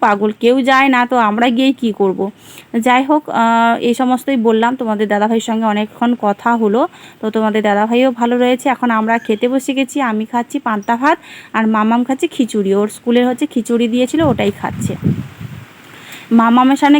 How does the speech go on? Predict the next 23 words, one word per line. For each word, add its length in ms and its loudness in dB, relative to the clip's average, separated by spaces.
ক্যামেরা 400 2
ধরলে 300 4
পরে 180 4
না 120 4
ও 20 0
এরকমই 420 0
করে, 200 2
যে 100 2
মানে 160 0
ক্যামেরার 360 2
সামনে 240 4
ও 20 2
আসতে 200 -4
পছন্দ 300 2
করে 180 2
না, 60 -2
কিন্তু 220 4
আমি 180 0
তো 100 0
ওকে 220 0
নিতে 220 2
ছাড়ি 280 2
না। 40 -4